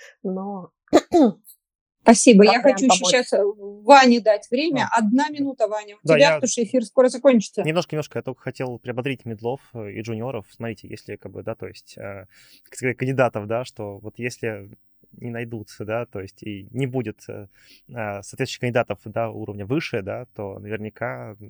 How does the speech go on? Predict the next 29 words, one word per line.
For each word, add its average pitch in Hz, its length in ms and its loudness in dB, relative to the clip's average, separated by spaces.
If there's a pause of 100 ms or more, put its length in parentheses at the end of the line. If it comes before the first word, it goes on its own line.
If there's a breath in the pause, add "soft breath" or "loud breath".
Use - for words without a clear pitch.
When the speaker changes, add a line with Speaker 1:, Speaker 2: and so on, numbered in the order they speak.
(120)
Speaker 3:
ну, 107 320 -10
будут 120 240 -6
набирать 101 320 -10
просто - 280 -18
больше 101 460 -16
вот 95 220 -20
middle 101 400 -18
и 107 60 -12
джуниоров, 101 340 -16 (300)
джуниор, 113 380 -8
и, 113 140 -10
как 95 140 -12
бы, 95 260 -10
скорее 113 260 -10
всего, 101 280 -14 (920 soft breath)
попытаться, 123 760 -4
да, 113 140 -2
вас 104 440 -10
встроить - 460 -8
и 104 40 -8
обучить, - 520 -14 (120)
э, 95 280 -20 (380)
соответствующие - 420 -18
компании. 98 480 -16 (880)
Ну, 120 100 -20
то - 80 -16
есть - 160 -20
приободрить 127 460 -6
немножко. 95 200 -20